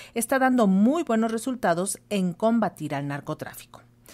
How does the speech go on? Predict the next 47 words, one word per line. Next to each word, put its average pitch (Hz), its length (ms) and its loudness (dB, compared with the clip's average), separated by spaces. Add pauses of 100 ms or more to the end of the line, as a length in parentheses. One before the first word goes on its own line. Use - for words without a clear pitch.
(220)
Por 311 120 4
otra 330 220 4
parte, 120 240 -6
hoy 190 80 2
se 196 160 -2
dio 196 100 2
a 185 60 -2
conocer 190 420 -2
sobre 185 380 0
una 214 440 2
fuerte 254 480 0
balacera 208 520 2
registrada 185 540 0
ayer 190 240 0
por 202 120 -2
la 190 100 0
mañana 170 360 -2
en 202 60 0
la 180 120 -2
comunidad 156 460 -2
de 196 80 0
Santa 156 400 -4
Anita, 185 440 -2 (300)
en 185 140 0
el 185 140 2
municipio 185 500 -2
de 190 220 0
Huachochi, 196 640 -2
allá 170 220 -2
en 185 100 -2
Chihuahua. 196 560 0 (360)
De 247 60 2
acuerdo 269 340 4
con 247 120 4
la 220 60 2
información, 214 640 -2
la 226 100 0
balacera 160 480 -2
se 175 120 -6
registró 156 440 -6
cerca 175 300 -2
de 156 80 -2
una 196 160 0
iglesia 156 640 -2
y 196 140 0
varias 165 340 2
viviendas, 175 600 -4